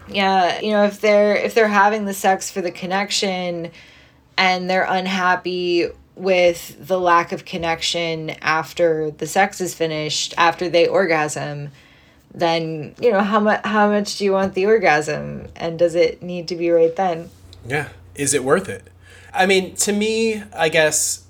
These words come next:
Speaker 2: the idea that this could be chemical, it really, it sounds chemical to me. It sounds like a classic kind of dopamine depletion situation.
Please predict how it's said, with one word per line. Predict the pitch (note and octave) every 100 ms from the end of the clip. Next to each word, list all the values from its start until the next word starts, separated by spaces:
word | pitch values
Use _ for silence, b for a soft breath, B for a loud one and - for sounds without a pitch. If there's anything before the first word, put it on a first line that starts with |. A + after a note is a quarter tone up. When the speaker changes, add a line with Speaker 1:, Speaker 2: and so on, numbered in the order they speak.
| _
Speaker 2:
the | - D#3+
idea | D#3+ D#3 G3+ G3+
that | D#3+ C#3+
this | C#3+ B2+
could | - - C3+ B2
be | B2
chemical, | A#2+ C#3 B2+ C3 C#3
it | C#3+ E3+
really, | A3 C#4+ A3+
it | F3 E3
sounds | - C#3+ C#3+ D#3 D#3 - - -
chemical | - - C3 D#3 E3+
to | D#3+ E3+
me. | E3+ F#3+
It | -
sounds | - C#3+ C3+ D#3 E3
like | D#3+
a | C3+
classic | - - B2 C3 D3 E3 -
kind | - C3+
of | B2+ A#2+ A2+ -
dopamine | - A#2 C3 C3+ C3+ C3
depletion | B2 A#2 - C3 - F3 E3+ E3 E3
situation. | - C#3+ C#3+ B2 C3 D3+ G3+ G3+